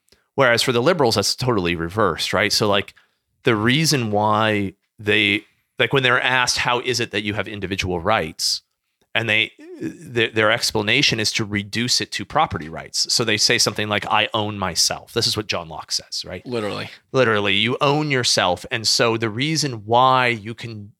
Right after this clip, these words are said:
Speaker 1: you have freedoms i-, pro-, appropriately is merely because you own yourself, and property rights are the fundamental sort of transcendental freedom, right? All rights are property rights, essentially.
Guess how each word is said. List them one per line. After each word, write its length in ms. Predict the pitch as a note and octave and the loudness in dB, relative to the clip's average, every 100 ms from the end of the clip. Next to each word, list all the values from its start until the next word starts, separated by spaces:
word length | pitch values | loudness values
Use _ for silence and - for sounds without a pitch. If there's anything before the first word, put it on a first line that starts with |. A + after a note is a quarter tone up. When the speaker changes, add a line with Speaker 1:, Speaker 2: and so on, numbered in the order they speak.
| - | -8
Speaker 1:
you 220 | A#2 A#2 | -4 -4
have 380 | - A2 G#2+ F2+ _ | 0 0 -2 -8 _
freedoms 880 | - - - D3 D3+ E2+ G2+ G#2+ - - - | -18 -10 0 0 2 -2 -2 -2 -2 -4 -10
i-, 120 | G#2 - | -12 -6
pro-, 160 | - C3 | -4 -2
appropriately 760 | - C3 C3+ C3+ G2+ G2+ F#2 - - _ C#3+ | 0 0 2 0 -2 -6 -8 -12 -20 _ -4
is 200 | B2 C#3+ | -4 -6
merely 520 | C3+ C#3+ D3 C3+ A2+ | -6 -4 -2 -2 -4
because 460 | A#2 - A#2 - - _ - | -8 -2 2 2 -2 _ -6
you 460 | A2 G#2 G#2+ G#2 - | 0 2 2 0 2
own 220 | C#3+ G3+ | 2 4
yourself, 380 | C#3 - A2+ G#2+ | 2 2 2 0
and 120 | G#2 | -4
property 440 | - C#3 - A#2+ | 2 2 2 0
rights 480 | G#2+ G2+ G#2 A2 - | 2 2 2 0 0
are 180 | A#2+ A2 | 2 2
the 80 | G2+ | 2
fundamental 840 | - A#2+ A2 G#2 A2+ A#2 G#2+ G2 - | 0 0 0 -2 -2 -2 -2 -4 -4
sort 180 | - A2+ | -2 -2
of 100 | - | 0
transcendental 1040 | - - A2+ - A2+ G#2+ A2+ - G2 F#2+ _ _ _ | -2 0 -2 -4 -4 -6 -6 -6 -6 -8 _ _ _
freedom, 420 | - C3+ F2 C2 _ _ _ _ | -4 -2 -4 -10 _ _ _ _
right? 140 | - A#2+ | -2 2
All 440 | D3 C#3+ C#3 C#3+ B2 | 4 6 6 4 2
rights 420 | G#2+ G#2 G2+ - | 0 0 0 -2
are 80 | G#2 | -2
property 400 | - F#2 E2 D#2 | 0 -2 -4 -14
rights, 460 | C2+ C2+ - - - _ - | -16 -14 -12 -12 -14 _ -6
essentially. 420 | - D2 - | -4 -4 -10